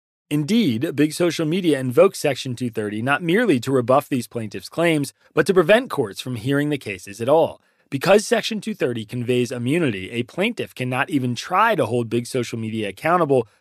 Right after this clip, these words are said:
for the harm its algorithms cause to consumers. This expansive view of Section two thirty should alarm all Americans because it represents an industry asking for the unthinkable,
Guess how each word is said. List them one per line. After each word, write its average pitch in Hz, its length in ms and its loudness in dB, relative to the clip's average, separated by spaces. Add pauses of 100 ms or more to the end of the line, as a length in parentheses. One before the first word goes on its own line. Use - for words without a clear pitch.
for 151 100 0
the 143 120 4
harm 165 300 4
its 170 140 -2
algorithms 127 640 0
cause 95 300 -10
to - 160 -16
consumers. 107 720 -4 (340)
This 165 160 -2
expansive 160 640 0
view 127 220 2
of 120 100 0
Section 120 380 -6
two 127 120 -6
thirty 127 300 0
should 131 180 -4
alarm 135 380 2
all 175 240 8
Americans 107 540 -4
because 127 260 -4
it 170 80 -8
represents 156 560 2
an 131 80 -6
industry 175 540 -4
asking 127 400 -4
for 135 100 -4
the 120 120 -4
unthinkable, 110 760 -4